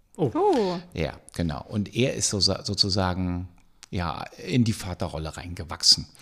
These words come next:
Speaker 3: Und die haben dann ihre Eheversprechen gemacht und kurz vor der Trauung hat er gesagt, „Du Hendrik,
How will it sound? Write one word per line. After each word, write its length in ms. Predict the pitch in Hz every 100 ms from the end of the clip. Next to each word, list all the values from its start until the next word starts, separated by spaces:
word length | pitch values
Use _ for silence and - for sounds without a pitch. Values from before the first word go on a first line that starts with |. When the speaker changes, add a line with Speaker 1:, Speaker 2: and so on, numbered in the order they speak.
| - - - -
Speaker 3:
Und 140 | 95
die 60 | 98
haben 100 | 107
dann 100 | 98
ihre 180 | 87
Eheversprechen 760 | 85 120 160 151 - 131 - 139
gemacht 400 | 123 135 160 -
und 280 | 120 107 - _
kurz 340 | - 180 233 -
vor 540 | - 135 147 139 139
der 120 | 113 107
Trauung 440 | - 104 101 -
hat 180 | - -
er 80 | 101
gesagt, 440 | 98 101 101 98
„Du 140 | 117 107
Hendrik, 360 | 101 120 147